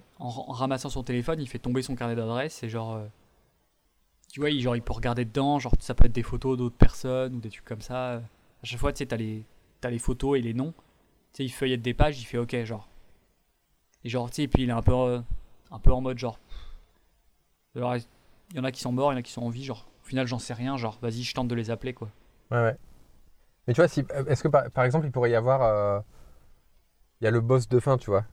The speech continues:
Speaker 2: Euh, en fait, il, tu sens depuis le début qu'il y a un truc qui le titille et que ça, il y a une raison pour laquelle il a pas ouvert son annuaire depuis longtemps. Et
Speaker 1: Ouais.
Speaker 2: il appelle des gens et tout, et à la fin, tu te rends compte qu'il y a une personne.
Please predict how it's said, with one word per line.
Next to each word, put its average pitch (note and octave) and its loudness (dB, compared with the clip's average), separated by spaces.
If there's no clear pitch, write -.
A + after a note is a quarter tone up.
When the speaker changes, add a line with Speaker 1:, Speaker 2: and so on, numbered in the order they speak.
Speaker 2:
Euh, G2 4
en G2 0
fait, C3 0
il, G#2+ 4
tu - -16
sens E3+ 0
depuis C#3+ 2
le C3+ 2
début C3+ 4
qu'il - 2
y - 4
a - 8
un A#2 4
truc C#3 0
qui C3 0
le A2+ 0
titille D#3 2
et A#2 4
que - -12
ça, G#2+ 4
il G#2+ 2
y G#2 2
a - 4
une A2+ 0
raison B2+ 4
pour C3 2
laquelle A#2 2
il A2 0
a G2+ 2
pas B2 4
ouvert B2 4
son B2 -2
annuaire A#2+ 4
depuis - -6
longtemps. C#3 4
Et C3 4
Speaker 1:
Ouais. - 4
Speaker 2:
il A#2 2
appelle B2+ 2
des A#2 0
gens B2+ 2
et A#2+ 2
tout, D#3+ -2
et B2+ 4
à A2 6
la G#2+ 4
fin, D3+ -2
tu C3+ -6
te - -10
rends D3+ 2
compte C#3 2
qu'il - 2
y - -4
a C3+ 4
une C3+ 4
personne. B2 2